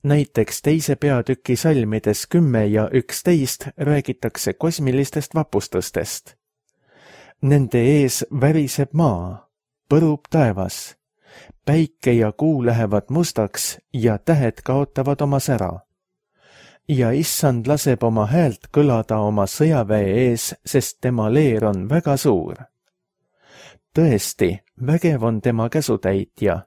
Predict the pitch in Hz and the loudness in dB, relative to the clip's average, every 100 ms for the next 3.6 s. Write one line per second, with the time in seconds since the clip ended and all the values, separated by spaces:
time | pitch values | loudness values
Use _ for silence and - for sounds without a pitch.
0 | _ _ - 117 - 147 - - 117 107 | _ _ -2 -2 -2 -4 -4 -2 -2 -2
1 | 107 - 143 113 101 101 92 - 165 139 | -4 0 0 0 -2 -2 -2 -2 0 2
2 | 120 120 - 110 110 101 107 170 147 139 | 0 -2 -4 -2 0 0 0 0 0 0
3 | 135 - 90 - 104 | -2 -2 -6 -6 -8